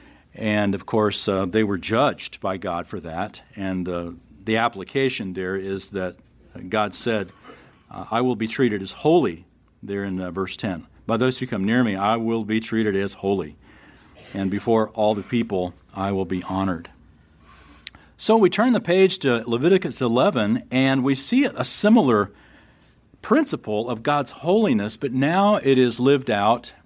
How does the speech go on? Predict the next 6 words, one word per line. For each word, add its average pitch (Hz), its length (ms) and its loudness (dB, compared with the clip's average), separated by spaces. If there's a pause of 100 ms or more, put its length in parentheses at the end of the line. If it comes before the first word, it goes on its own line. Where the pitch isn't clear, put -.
(640)
among 131 300 2
the 123 60 0
common 170 440 2
people 104 520 -4 (440)
regarding 120 500 2
food, 113 580 0